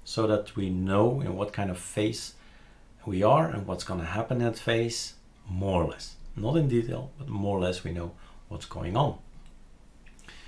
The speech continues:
Okay, compare. Start of the build script. Okay, great, start of the build script. Here it is, start of the build script. Then set up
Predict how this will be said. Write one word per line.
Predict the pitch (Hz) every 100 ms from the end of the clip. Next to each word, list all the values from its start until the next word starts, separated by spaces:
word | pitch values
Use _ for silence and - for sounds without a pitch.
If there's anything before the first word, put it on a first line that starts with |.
| - - - - -
Okay, | 135 135 135 - - - - - - - - - - - - -
compare. | - 123 117 117 127 180 - - - - - - - - - - - - - - - - - -
Start | - - 160 156
of | 107
the | 101
build | 117 180 180
script. | - 180 180 - - - - -
Okay, | - 139 - -
great, | 107 135
start | - - 95 95
of | 101
the |
build | 90 101
script. | 104 110 107 - - - - - - -
Here | 131
it | 175
is, | - - - - - - -
start | - 95 90 - -
of | 92 87
the | 123
build | 165
script. | - - - - - - - - - - - - - -
Then | 92 120 131 - - - - - - - - - - - - -
set | - 139 135
up | 131